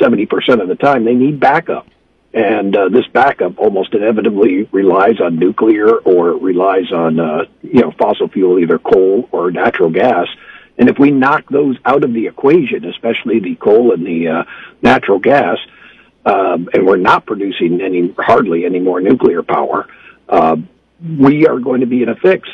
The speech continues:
because our grid needs to operate always at about fifty hertz, uh, you know, continuously to be stable, or it'll come crashing down. Where are you gonna get that elect-, you know, that extra juice from to keep the lights on when you click the light switch?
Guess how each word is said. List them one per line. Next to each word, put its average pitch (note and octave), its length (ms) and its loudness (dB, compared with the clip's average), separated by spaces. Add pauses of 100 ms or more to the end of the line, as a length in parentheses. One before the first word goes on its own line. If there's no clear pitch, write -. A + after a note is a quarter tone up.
because - 340 -2
our F#2+ 160 2
grid B2 320 2
needs A#2+ 480 2
to - 100 -6
operate G2+ 540 0
always G#2 400 2
at F#2 140 2
about G2+ 320 -2
fifty A2+ 260 2
hertz, A2+ 340 2
uh, F#2 420 -2
you F#2+ 260 2
know, E2+ 260 0 (280)
continuously G#2+ 760 2
to F2 80 -4
be F2+ 400 -4
stable, G#2 640 2
or F#2+ 180 2
it'll A#2+ 160 2
come A#2 220 0
crashing A2+ 500 0
down. B2+ 460 0
Where B2 180 2
are D3+ 60 2
you C#3+ 100 2
gonna B2+ 180 0
get A#2+ 180 0
that A2 160 -2
elect-, A2+ 340 0
you B2 160 0
know, F2+ 160 -2
that A2 160 0
extra A2+ 360 0
juice A#2 320 2 (100)
from D#2 360 -2 (360)
to - 100 4
keep B2 360 2 (280)
the F#2+ 80 2
lights C3 320 2
on D#2 320 -6
when D#2+ 160 -2
you E2+ 80 -2
click - 240 0
the F#2+ 80 2
light A#2 340 2
switch? - 240 -8